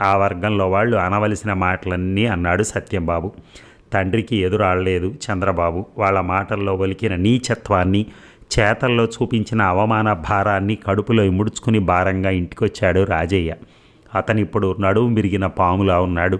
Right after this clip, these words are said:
తనను చూసి గబాలన గదిలోకి వెళ్ళబోతూ దొరికిపోయిన హారతిని పరిశీలనగా చూసిన రాజయ్య ఉలిక్కిపడ్డాడు.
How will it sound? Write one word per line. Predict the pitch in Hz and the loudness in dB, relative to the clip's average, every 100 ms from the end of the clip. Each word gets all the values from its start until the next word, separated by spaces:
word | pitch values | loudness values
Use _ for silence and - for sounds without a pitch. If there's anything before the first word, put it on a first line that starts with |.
| - - - - - - | -6 -20 -20 -20 -20 -2
తనను | 113 113 135 | 0 2 2
చూసి | 135 180 180 117 | 2 0 0 0
గబాలన | 101 110 127 131 | 2 4 2 0
గదిలోకి | 101 104 113 131 127 | 0 2 2 2 2
వెళ్ళబోతూ | 98 95 110 113 110 | 0 2 2 2 2
దొరికిపోయిన | 101 95 95 113 101 | 2 0 0 2 2
హారతిని | 92 95 101 107 110 | 0 0 0 -2 -4
పరిశీలనగా | 101 101 98 127 113 101 95 | -2 -4 -4 -2 0 2 2
చూసిన | - 120 - 113 | 0 -4 -2 0
రాజయ్య | 87 90 101 98 | 2 2 2 2
ఉలిక్కిపడ్డాడు. | 92 92 92 - 113 90 82 90 | 2 0 -2 -2 -2 0 0 0